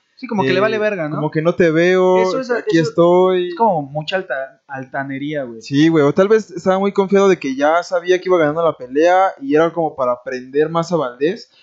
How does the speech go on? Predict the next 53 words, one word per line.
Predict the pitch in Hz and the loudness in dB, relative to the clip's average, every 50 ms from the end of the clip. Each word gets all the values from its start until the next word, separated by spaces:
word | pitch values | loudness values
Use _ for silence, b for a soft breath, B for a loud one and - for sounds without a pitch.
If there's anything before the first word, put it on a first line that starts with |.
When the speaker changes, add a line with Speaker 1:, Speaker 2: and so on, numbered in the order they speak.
| b b b | b b b
Speaker 2:
pero | - 151 160 | 0 0 2
lo | 165 170 160 | 2 0 -2
que | - - | -6 -4
quería | - 170 180 190 | -2 -2 0 2
preguntarte | 208 208 175 151 165 160 165 185 | 0 -2 0 0 -2 -2 2 0
es, | 180 175 170 | 0 2 4
güey, | 180 196 202 196 - _ _ _ _ _ _ _ _ | 2 2 2 0 -6 _ _ _ _ _ _ _ _
ese | 185 226 240 | -8 -2 -2
tipo | 262 214 254 | -2 2 2
de | 247 214 | 2 2
boxeadores | 160 147 131 - 147 139 143 156 160 170 165 - | 2 -2 -2 -2 0 2 4 4 2 2 0 -2
para | 151 139 143 | -4 -2 -2
ese | 151 151 180 | -2 -4 -6
tipo | 170 - _ 175 175 - 196 185 | -12 -8 _ -6 -2 0 2 2
de | 160 - | 2 0
peleas, | - 123 127 135 147 156 165 160 156 _ _ _ _ _ _ _ _ | -2 -6 -2 2 2 2 2 0 -4 _ _ _ _ _ _ _ _
¿crees | - 160 175 196 190 - | 0 2 2 2 0 -2
que | - 226 226 220 214 208 - _ _ _ _ _ _ _ _ | -4 0 2 2 2 2 0 _ _ _ _ _ _ _ _
en | - 151 143 139 135 135 | -10 -10 -6 -6 -6 -6
sparring | 131 - _ 160 170 175 185 180 175 175 175 170 160 | -8 -4 _ 0 0 0 0 0 -2 -2 -4 -4 -8
o | 151 | -10
en | 143 135 | -10 -10
su | 139 131 | -14 -16
campamento | - 135 131 131 139 151 165 170 156 180 175 165 - - _ _ | -16 -12 -10 -8 -8 -8 -8 -2 0 0 0 0 -2 -6 _ _
tengan | - 170 180 185 202 208 | -2 -2 0 0 -4 -4
planeado | 196 185 143 131 139 151 165 | -2 -4 -4 -2 -2 -2 -2
el | 165 165 | -2 -2
hecho | 156 - 185 | -4 -6 -6
de | 170 156 - | -8 -8 -10
que | - | -12
voy | 127 131 156 180 | -6 -2 0 0
a | 180 | 0
salir | 156 139 127 143 160 | 0 -2 0 0 0
a | |
abrazarlo | 160 147 120 123 120 143 139 131 147 160 165 151 - - _ _ _ | 0 -2 -6 -8 -8 -8 -8 -2 0 2 2 2 0 -4 _ _ _
las | 113 127 127 123 131 | _ -12 -12 -8 -8
veces | 147 151 170 165 | -6 -6 -6 -8
que | 165 - | -10 -16
pueda? | - _ _ 151 180 214 320 370 - _ _ _ | -20 _ _ -6 -6 -6 -6 -10 -12 _ _ _
Speaker 1:
Pues | - 151 - - | -2 -2 0 0
es | - - | -2 0
que | - 208 | -2 -2
eso | 196 214 202 208 208 _ | 0 0 -2 -2 -6 _
forma | - 180 185 190 185 160 | -4 -2 -2 -2 -4 -2
parte | - 165 170 170 175 185 | -2 -2 -4 -2 -4 -4
de | 156 143 | -2 -2
la | 135 | -4
estrategia, | 113 107 135 120 117 _ 127 143 151 151 135 120 | -6 -8 -14 -18 -18 _ -20 -20 -18 -14 -12 -12
güey. | 117 113 117 117 117 | -12 -12 -14 -16 -20
Lo | 127 135 135 131 | _ -16 -16 -12
que | - 147 143 143 139 143 143 143 143 139 | -8 -6 -4 -2 -2 -2 -2 -4 -4 -4
yo | 175 185 180 | -4 -4 0
puedo | - 202 202 196 170 - - | 0 0 2 2 0 -2 -6